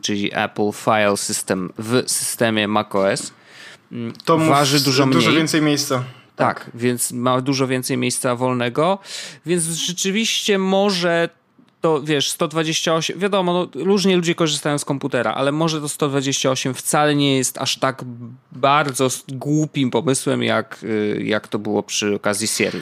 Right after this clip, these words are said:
Speaker 2: No ja mam teraz, ja mam teraz na przykład na swoim komputerze, mm, właśnie, bo to jest ciekawe, bo teraz mam na przykład, mam sto dwadzieścia osiem gigabajtów, tak? I widzę, że mam dostępne czterdzieści osiem ze stu dwudziestu,
Speaker 1: Mhm.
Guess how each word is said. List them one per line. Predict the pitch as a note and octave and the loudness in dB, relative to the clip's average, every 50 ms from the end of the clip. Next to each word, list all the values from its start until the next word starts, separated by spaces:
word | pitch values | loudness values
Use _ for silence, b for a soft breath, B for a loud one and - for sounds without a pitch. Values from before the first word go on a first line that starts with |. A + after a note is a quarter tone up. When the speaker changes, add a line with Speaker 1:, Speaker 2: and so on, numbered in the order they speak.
| E3+ D#3 - | -10 -6 0
Speaker 2:
No | D3 D3+ | 2 2
ja | F3 G3 | 4 4
mam | G#3+ G#3+ G#3+ G3+ | 4 4 4 4
teraz, | - G3 F#3 F#3 F3+ F3+ - - - | 2 4 4 4 4 2 0 -4 0
ja | C#3 D3+ E3 | 2 4 4
mam | F3+ F3 E3+ | 4 2 2
teraz | E3 - E3 D#3+ D#3+ D#3+ - D#3 | 2 2 4 4 4 2 0 -2
na | D3 | -2
przykład | C#3 - - - C3+ - D3 C#3 C3+ - | -2 -2 -6 -6 -2 0 0 0 2 0
na | C#3+ C3 C3 | -2 -2 -2
swoim | C3 - - - C#3+ C3+ C3+ C3 | -2 -4 -2 -2 -2 -2 -2 -2
komputerze, | C3 B2+ B2+ B2+ - - B2+ B2 A#2+ B2 C3 C3+ C#3+ C#3 C#3+ - | -4 -6 -6 -8 -2 0 0 0 2 2 2 2 2 0 -2 -8
mm, | F2+ A2+ C#3 C#3 C3+ C3+ C3+ C3 - - - | -10 -6 -4 -2 -2 0 -2 -2 -4 -6 -2
właśnie, | D3 D#3+ C#3+ - - C#3+ | 0 0 0 2 0 -2
bo | C3 | -2
to | C3 F3 | -2 -2
jest | E3 - - - | -2 -2 -2 -2
ciekawe, | E3 - D#3 B2 B2 B2 | 0 0 0 0 0 -2
bo | C3 B2+ | -2 -2
teraz | C3 D#3 D3+ D3+ - | 0 0 0 0 0
mam | D#3 C#3+ C#3 B2+ C3 - B2+ | 0 -2 -2 -2 -6 -8 -6
na | C3 C3 C3+ C3+ | -4 -2 -4 -4
przykład, | C3 - - C#3 - C#3 C3+ B2+ C3 - - - - | -4 -8 -10 -6 -2 -2 -2 -2 -4 -8 -12 -2 2
mam | D3 D3 D3 | 2 2 2
sto | D3 - C#3 | 2 -2 -6
dwadzieścia | C3 - - C#3+ C3 B2+ - C3+ | -8 -4 -2 0 0 0 0 -2
osiem | B2+ - C3 | -2 -2 -2
gigabajtów, | B2 B2+ A#2+ B2 B2 B2+ B2+ G#3 G#3 - | 0 0 2 2 2 2 2 -2 -6 0
tak? | - D3 F#3+ G3+ - B B B B B B B B G3+ B | 2 2 2 2 0 B B B B B B B B -6 B
I | C#3 | -4
widzę, | C#3 D3 D#3 | -4 -2 0
że | D3+ D#3+ | 2 2
mam | D3 C#3+ | 2 2
dostępne | C#3 C#3 - E3+ D#3+ D#3 D3 | 2 2 0 0 0 0 -2
czterdzieści | C#3 - - - D3 C3 C3 B2+ D#3 D#3 - - - - - | -2 -4 -2 0 0 0 2 0 0 0 -2 -2 -4 -6 0
osiem | A#2+ D3 D#3+ - - E3 C#3 C3+ | 2 2 2 2 0 0 0 0
ze | C3 C3 | -2 -4
stu | - - - D3 | -6 -2 -2 -2
dwudziestu, | C3 B2+ C3+ C3+ C3 A#2+ A2+ A2+ - - F3 G#3+ D4 - - | -2 -2 -2 0 2 2 2 2 0 0 0 0 0 -2 -4
Speaker 1:
Mhm. | A2+ G#2+ G#2+ G#2+ | -10 -10 -10 -10